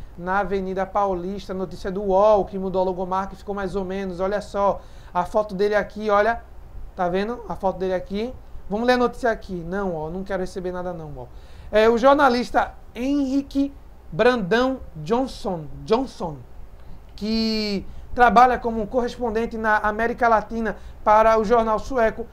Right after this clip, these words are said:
Dagens Ny-, Nyheter, eu não sei falar esse nome, quase teve o celular furtado na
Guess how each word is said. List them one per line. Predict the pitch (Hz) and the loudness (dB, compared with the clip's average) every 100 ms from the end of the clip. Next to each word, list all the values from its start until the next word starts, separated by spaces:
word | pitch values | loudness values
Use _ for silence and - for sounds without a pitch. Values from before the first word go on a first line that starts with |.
| - - | -14 0
Dagens | 233 262 269 269 - - | 0 2 0 -2 -8 -10
Ny-, | 208 214 226 269 254 247 | -8 -6 -4 -2 -4 -6
Nyheter, | 190 185 185 226 247 196 202 - 151 - - | -10 -6 -4 -2 0 0 0 -4 -10 -10 -10
eu | 196 | -8
não | 226 | -6
sei | 226 | -6
falar | 208 196 | -4 -4
esse | 185 175 | -4 -8
nome, | 151 147 - - - | -10 -12 -14 -14 0
quase | 240 262 269 | 6 8 6
teve | 233 233 233 | 2 2 2
o | 208 | 0
celular | - 233 220 202 | -2 0 0 -2
furtado | - 254 202 - - 202 233 208 | -4 -10 -10 -8 2 4 4 2
na | 208 196 175 | 0 2 0